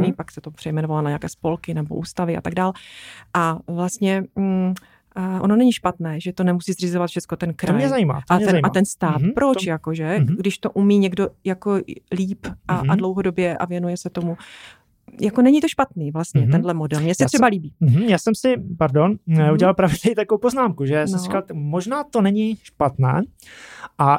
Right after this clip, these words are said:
Speaker 1: i vlastně v kontextu, a to mi určitě ještě zmíníte, že vy nedostáváte sto procent peněz na ty, na ty své služby, které poskytujete, ale získáváte část peněz,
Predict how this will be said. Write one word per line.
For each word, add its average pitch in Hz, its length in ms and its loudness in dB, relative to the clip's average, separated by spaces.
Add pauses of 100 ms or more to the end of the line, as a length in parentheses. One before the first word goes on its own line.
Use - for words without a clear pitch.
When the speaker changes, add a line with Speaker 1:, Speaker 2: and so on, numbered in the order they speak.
Speaker 1:
i 170 100 2
vlastně 226 300 -2
v - 60 -8
kontextu, 185 480 -2
a 165 260 2
to 160 200 0
mi 170 160 2
určitě 165 320 -6
ještě 214 200 -2
zmíníte, 156 640 2 (180)
že 143 540 4
vy 147 460 2
nedostáváte 147 600 -2
sto - 160 -6
procent 139 380 -4
peněz 123 320 -2
na 135 100 0
ty, 147 280 0
na 143 100 -2
ty 139 120 -6
své 151 260 -2
služby, 151 460 -4
které 175 200 -2
poskytujete, 190 580 -4
ale 160 220 0 (260)
získáváte 160 500 -2
část 208 200 -2
peněz, 269 300 -4